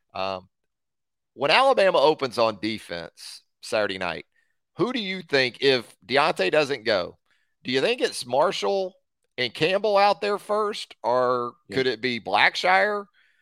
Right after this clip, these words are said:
Speaker 1: and Campbell? Because for me, that's what it comes down to. I think Campbell's gonna be out there, and then
Speaker 2: Right.
Speaker 1: it's gonna come down to, to Marshall and Blackshire, perhaps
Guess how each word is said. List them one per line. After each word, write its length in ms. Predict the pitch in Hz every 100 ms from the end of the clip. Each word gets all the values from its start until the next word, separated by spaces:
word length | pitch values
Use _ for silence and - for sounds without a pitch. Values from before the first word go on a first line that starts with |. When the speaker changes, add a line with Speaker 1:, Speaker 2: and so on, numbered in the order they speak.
| _ _ -
Speaker 1:
and 280 | 160 160 156
Campbell? 320 | 185 220 208
Because 360 | 175 - 147
for 120 | - 139
me, 220 | 202 247
that's 220 | 160 139
what 140 | 147 120
it 100 | -
comes 220 | 117 98
down 240 | 127 120
to. 220 | - 85 85 _ _
I 140 | 156
think 240 | 226 175 -
Campbell's 440 | 156 160 127 104
gonna 180 | 110 104
be 180 | 92 95
out 240 | 104 101
there, 260 | 78 71 - _ _ _ _ _ -
and 140 | 117
then 100 | 143
Speaker 2:
Right. 60 | 143
Speaker 1:
it's 120 | -
gonna 180 | 160 131
come 260 | 151 139
down 300 | 127 127 127 117
to, 280 | 107 98 - _ _ -
to 100 | 123
Marshall 720 | 123 131 - 131 120 113 - _
and 460 | 110 110 107 104 92 _ -
Blackshire, 640 | 117 120 113 104 101 98 _
perhaps 640 | 107 107 101 - -